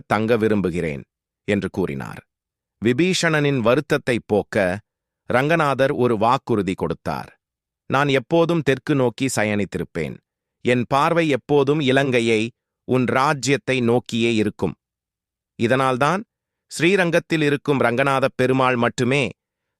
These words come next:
சயன திருக்கோலத்தில் தெற்கு நோக்கி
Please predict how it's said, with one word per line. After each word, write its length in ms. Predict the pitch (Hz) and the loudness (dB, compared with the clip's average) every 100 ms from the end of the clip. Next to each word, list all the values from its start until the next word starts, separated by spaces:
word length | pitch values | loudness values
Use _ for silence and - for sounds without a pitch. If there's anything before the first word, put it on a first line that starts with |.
| - 143 | -2 0
சயன 280 | 160 170 165 | 2 0 0
திருக்கோலத்தில் 800 | - 143 - 143 135 131 - 147 135 | 0 -2 0 2 2 0 0 -2 0
தெற்கு 380 | 131 131 - 147 | 0 0 -2 0
நோக்கி 520 | 127 123 - 160 | 2 0 -2 -2